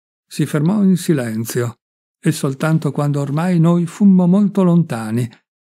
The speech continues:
strepitò in termini assai energici. Le sue parole ci arrivarono appena.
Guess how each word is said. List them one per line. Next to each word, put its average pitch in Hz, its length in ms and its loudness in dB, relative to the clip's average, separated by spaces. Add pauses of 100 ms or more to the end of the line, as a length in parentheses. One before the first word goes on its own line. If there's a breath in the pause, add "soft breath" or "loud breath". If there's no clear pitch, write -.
(100)
strepitò 156 720 -2
in 135 140 -2
termini 139 480 0
assai 131 460 -6
energici. 113 800 -6 (1080)
Le - 120 -10
sue - 180 -4
parole 151 460 -8 (160)
ci - 140 -6
arrivarono 170 540 -2
appena. 110 640 -6